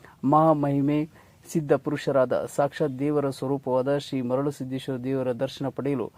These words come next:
ಅರಜನಾಳ, ಜಮುನಾಳ, ವಿಜಯಪುರ, ಸೋಲಾಪುರ, ಪುಣೆ ಸೇರಿದಂತೆ ಕರ್ನಾಟಕದ ಹಾಗೂ ಮಹಾರಾಷ್ಟ್ರಗಳಿಂದ ಭಕ್ತಾದಿಗಳು ಹೆಚ್ಚಿನ ಸಂಖ್ಯೆಯಲ್ಲಿ ಆಗಮಿಸುವರು. ನಾಳೆ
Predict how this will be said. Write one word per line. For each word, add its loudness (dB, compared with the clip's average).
ಅರಜನಾಳ, 4
ಜಮುನಾಳ, 2
ವಿಜಯಪುರ, 0
ಸೋಲಾಪುರ, 2
ಪುಣೆ 0
ಸೇರಿದಂತೆ -2
ಕರ್ನಾಟಕದ -2
ಹಾಗೂ 0
ಮಹಾರಾಷ್ಟ್ರಗಳಿಂದ 0
ಭಕ್ತಾದಿಗಳು 0
ಹೆಚ್ಚಿನ -4
ಸಂಖ್ಯೆಯಲ್ಲಿ -2
ಆಗಮಿಸುವರು. 0
ನಾಳೆ 6